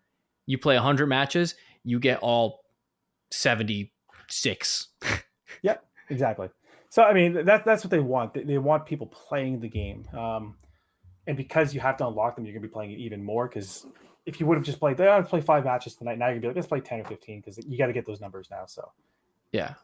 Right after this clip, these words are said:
Speaker 2: They
Speaker 1: Are
Speaker 2: don't
Speaker 1: you
Speaker 2: do
Speaker 1: gonna be playing it? Are you gonna
Speaker 2: I,
Speaker 1: be
Speaker 2: I
Speaker 1: picking
Speaker 2: will,
Speaker 1: it
Speaker 2: I will
Speaker 1: up?
Speaker 2: be playing that, 'cause I usually join him alongside his Monday night streams. So late night Monday, if you guys go to Binge Worthy Gaming, you might be seeing me play Overwatch two.
Speaker 1: Late night Monday. We might have to check it out.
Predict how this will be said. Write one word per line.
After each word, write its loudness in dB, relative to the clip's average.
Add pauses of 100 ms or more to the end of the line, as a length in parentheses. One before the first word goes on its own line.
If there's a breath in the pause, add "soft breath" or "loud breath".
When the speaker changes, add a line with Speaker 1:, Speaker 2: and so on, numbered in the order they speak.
(240)
Speaker 2:
They 0
Speaker 1:
Are 6
Speaker 2:
don't 2
Speaker 1:
you 2
Speaker 2:
do 2
Speaker 1:
gonna 4
be 0
playing 0
it? -4 (140)
Are -2
you -2
gonna 0
Speaker 2:
I, 6
Speaker 1:
be 2
Speaker 2:
I 4
Speaker 1:
picking 6
Speaker 2:
will, 6
Speaker 1:
it 6
Speaker 2:
I 8
will 8
Speaker 1:
up? 4
Speaker 2:
be 6
playing -4
that, -6
'cause -2
I 4
usually 2
join 4
him -4
alongside 0
his -8
Monday -6
night -6
streams. -10 (340 soft breath)
So 0
late -2
night -2
Monday, -2
if -14
you -4
guys -6
go -4
to -10
Binge -6
Worthy -8
Gaming, -10
you -10
might -6
be -16
seeing -12
me -10
play -10
Overwatch -10
two. -18 (680)
Speaker 1:
Late -4
night -4
Monday. -2
We -6
might -2
have -4
to -16
check -10
it -10
out. -4